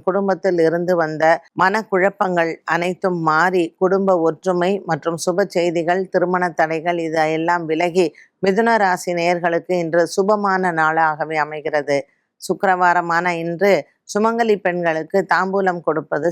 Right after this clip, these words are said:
சிறப்பு. கடகராசி அன்பர்கள், ராசிநாதன் சந்திரன் சுக்கிரனினுடைய வீட்டுல சஞ்சாரம் செய்வதும்,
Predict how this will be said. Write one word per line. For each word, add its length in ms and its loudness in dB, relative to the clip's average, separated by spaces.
சிறப்பு. 360 -4
கடகராசி 640 0
அன்பர்கள், 420 -2
ராசிநாதன் 840 0
சந்திரன் 400 0
சுக்கிரனினுடைய 760 0
வீட்டுல 260 0
சஞ்சாரம் 580 0
செய்வதும், 420 -2